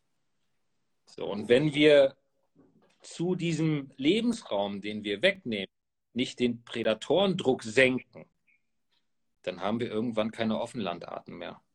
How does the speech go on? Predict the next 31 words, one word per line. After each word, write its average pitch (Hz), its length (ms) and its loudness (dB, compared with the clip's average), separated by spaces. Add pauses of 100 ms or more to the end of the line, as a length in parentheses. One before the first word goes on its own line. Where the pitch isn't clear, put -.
(260)
Dann 95 140 -10
haben 101 200 -2
wir 107 80 -2
irgendwann 98 360 -2
keine 98 260 -2
Singvögel 135 640 0
mehr. 165 300 -2 (720)
Und - 120 -4
dann 95 140 0
haben 110 200 4
wir 120 140 6
irgendwann 127 580 6 (680)
ganz 120 340 4
viele 160 320 4
Arten 92 260 -2
nicht - 320 -6
mehr, 90 200 -6
die 101 280 -4
eh 135 80 4
schon 92 460 -2 (460)
darunter 104 360 2
leiden, 113 380 6
dass 101 240 -6
wir 95 100 -6
uns 92 80 -12 (460)
verbreiten. - 420 -20
Und 92 220 -20
da, 104 240 -6
deshalb 123 540 -2
müssen 123 380 0
wir 117 380 -2